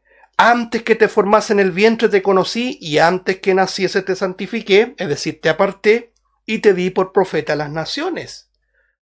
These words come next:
Antes de que el hombre hiciera nada, el tal ya era escogido. Pablo lo reconoce de la misma forma. "Agradó a Dios apartarme desde el vientre de mi madre y me llamó por su gracia".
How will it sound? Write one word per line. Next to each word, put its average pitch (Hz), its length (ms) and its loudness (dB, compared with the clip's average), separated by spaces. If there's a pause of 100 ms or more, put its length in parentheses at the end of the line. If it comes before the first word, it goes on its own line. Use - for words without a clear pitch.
(120)
Antes 262 460 -6
de 220 120 -4
que 202 100 -2
el 196 80 0
hombre 226 280 -2
hiciera 202 340 -4
nada, 190 500 0 (380)
el 185 460 -2
tal 175 420 2
ya 170 440 0
era 160 300 -6
escogido. - 640 -12
Pablo 185 440 -2 (200)
lo 151 140 -2
reconoce 151 500 -2
de 156 100 2
la 139 100 -4
misma 165 300 -6
forma. 156 480 -4 (300)
"Agradó 143 560 0
a 180 100 2
Dios 190 420 0
apartarme 170 720 0
desde 170 240 0
el 147 120 -2
vientre 185 520 -2
de 175 120 -2
mi 175 160 -2
madre 214 540 -2 (720)
y 156 140 -6
me 160 180 -2
llamó 156 420 -4
por 156 180 -4
su 147 220 -10
gracia". 147 720 -12